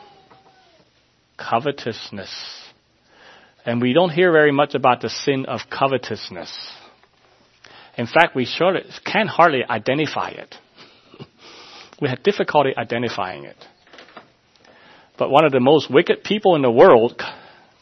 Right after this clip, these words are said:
Judas, what's, what he did, it was the sin of covetousness.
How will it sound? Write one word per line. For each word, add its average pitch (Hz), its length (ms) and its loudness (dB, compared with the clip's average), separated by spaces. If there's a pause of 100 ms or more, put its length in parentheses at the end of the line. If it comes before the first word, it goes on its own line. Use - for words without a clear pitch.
(100)
Judas, - 640 -2 (140)
what's, - 260 -8
what 123 180 -2
he 113 120 -10
did, 120 480 -2 (1200)
it 117 120 -8
was 113 140 -8
the 98 100 -14
sin 147 500 -6
of 107 160 -12
covetousness. 120 760 -8